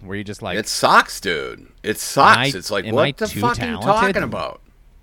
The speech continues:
Speaker 2: What are you talking about, dude?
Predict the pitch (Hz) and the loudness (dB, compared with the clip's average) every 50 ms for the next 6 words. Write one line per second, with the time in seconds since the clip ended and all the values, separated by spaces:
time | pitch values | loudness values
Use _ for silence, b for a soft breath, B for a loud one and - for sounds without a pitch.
0 | _ - _ - _ _ _ - - _ - _ _ - - _ - 87 104 147 | _ -20 _ -20 _ _ _ -20 -20 _ -20 _ _ -20 -20 _ -8 -2 0 0
1 | 202 254 254 262 - - 175 170 185 208 208 185 139 110 90 80 78 71 - - | 0 0 -2 -6 -4 0 2 2 2 2 0 -2 -4 -4 -4 -6 -8 -8 -10 -12
2 | 67 69 53 50 - | -12 -12 -12 -14 -18